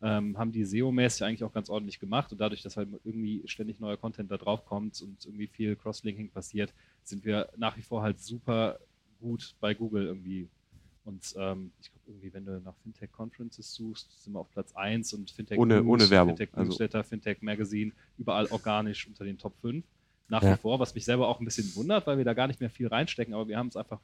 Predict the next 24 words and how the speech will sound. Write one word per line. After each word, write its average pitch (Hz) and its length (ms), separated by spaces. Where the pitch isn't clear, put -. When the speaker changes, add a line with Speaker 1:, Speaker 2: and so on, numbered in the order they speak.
Speaker 1:
irgendwie 107 220
früh 151 480
ganz 117 240
gut - 160
gemacht. 117 360
Speaker 3:
Ja. 95 220
Speaker 1:
Ähm, 107 400
und 110 140
das 127 100
ist - 100
halt 113 80
irgendwie, 113 320
genau, 98 300
das 90 140
ist - 100
eigentlich 92 180
so 104 100
das, - 220
das - 180
Kerngeschäft, 104 560
dass, - 220
dass - 160
die 92 100
Website 110 600